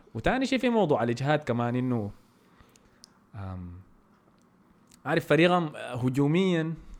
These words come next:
من ناحية صناعة قاعد يعاني شديد. لما يكون زياش مو-، ما موجود طبعًا، زياش بي-، بيغير الفريق ده تمامًا.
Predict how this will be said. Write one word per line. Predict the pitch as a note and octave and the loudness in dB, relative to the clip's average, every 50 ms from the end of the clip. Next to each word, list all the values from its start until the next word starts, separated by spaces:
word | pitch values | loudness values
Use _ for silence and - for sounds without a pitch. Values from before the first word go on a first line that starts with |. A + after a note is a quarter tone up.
| - - - | -20 -14 -10
من | A#2 A2+ A2+ A2+ | -8 -6 -6 -4
ناحية | A#2 A#2 - A#2 A2+ | -6 -4 -4 -6 -8
صناعة | - - C3+ B2 C3+ C#3+ D3+ C#3+ D3+ C#3 A2+ | -4 -4 -4 -2 -2 -2 -2 -2 -2 -2 -2
قاعد | A2 F#2+ F#2+ F#2 | -4 -4 -2 -4
يعاني | G#2 F#2 G#2 A2+ A#2 A#2 G#2+ | -4 -2 -2 -2 -2 -2 -4
شديد. | - G2 F2+ F#2+ G2 F#2 - _ _ _ _ - | -6 -8 -8 -10 -10 -10 -12 _ _ _ _ -8
لما | F#2+ G2+ G2+ G#2+ | -6 -4 -2 -2
يكون | A2+ - D3 D3+ | -2 0 2 2
زياش | C#3+ B2 B2+ B2+ B2 A#2 - | 2 4 6 4 4 4 2
مو-، | G#2 G2+ G#2 G2+ G#2 | -2 -2 -2 -4 -4
ما | A2 A2+ G#2+ G#2+ G#2+ | -6 -6 -4 -4 -4
موجود | G2 F#2 F2+ F#2 F#2 F2+ | -4 -4 -6 -8 -10 -10
طبعًا، | - E2+ E2+ E2+ F2 F2 | -10 -10 -10 -10 -10 -8
زياش | F#2 G2+ A2+ B2 B2+ A#2 | -4 -2 -2 -2 -2 -2
بي-، | - G2+ F#2+ | -4 -4 -4
بيغير | F#2 F#2+ G#2 G2+ A2+ A2+ A2 G#2 F#2+ | -2 -2 -2 0 0 0 0 -2 -4
الفريق | G2 - - A2 F#2+ | -6 -8 -8 -8 -8
ده | F#2+ F#2+ | -8 -10
تمامًا. | F#2 F#2+ F#2 F2+ F2 E2+ E2 E2+ | -10 -10 -10 -10 -12 -12 -14 -16